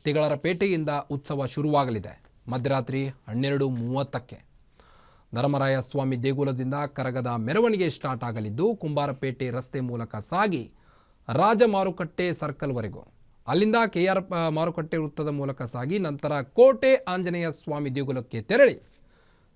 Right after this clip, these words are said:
ನಂತರ ಪುನಃ ಮತ್ತೆ ಮ-, ಕೆ ಆರ್ ಮಾರುಕಟ್ಟೆ ಸರ್ಕಲ್‌ಗೆ ವಾಪಸ್ಸಾಗಿ ಕಾಟನ್ಪೇಟೆ ಪೊಲೀಸ್ ಠಾಣೆ ರಸ್ತೆಯಲ್ಲಿನ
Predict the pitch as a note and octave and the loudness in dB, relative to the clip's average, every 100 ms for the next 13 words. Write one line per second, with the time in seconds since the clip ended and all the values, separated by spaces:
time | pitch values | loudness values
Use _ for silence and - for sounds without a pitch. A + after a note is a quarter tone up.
0 | - A3 C#4 B3+ A3+ G#3+ A#3+ G3+ G3+ C4 | 0 4 6 8 6 6 6 4 6 4
1 | F#3 D3 C#3+ C3 F3+ G#3+ G#3+ G#3 F3+ F#3 | 4 0 -2 0 2 2 2 -2 -2 -4
2 | F#3+ E3+ E3 - E3 D#3 B2 E3+ - B3 | -4 -4 -6 -4 -4 -2 -2 -2 2 2
3 | F3+ A#2 G2 E3 - _ _ _ _ _ | 2 -4 -4 -8 -10 _ _ _ _ _
4 | F#3+ A3+ B3 B3+ A#3+ A3 A3 A3 A3 F#3+ | 6 6 6 2 6 6 6 4 4 2
5 | G3+ F#3+ G3+ E3+ - F3 F3 D#3+ D3 - | 2 0 0 0 2 0 2 0 -2 0
6 | E3 D3 D3 | 0 2 0